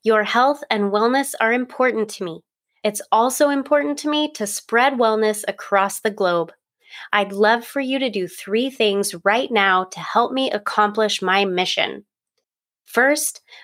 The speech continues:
I'd love for you to leave a five-star review with a comment,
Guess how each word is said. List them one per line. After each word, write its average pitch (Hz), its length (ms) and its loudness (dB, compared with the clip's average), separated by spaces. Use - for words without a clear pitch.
I'd 196 220 0
love 220 260 2
for 285 120 -6
you 285 140 0
to 262 80 2
leave 196 440 -2
a 180 80 -2
five-star 202 520 2
review 285 340 0
with 233 180 0
a 294 100 2
comment, 185 560 -2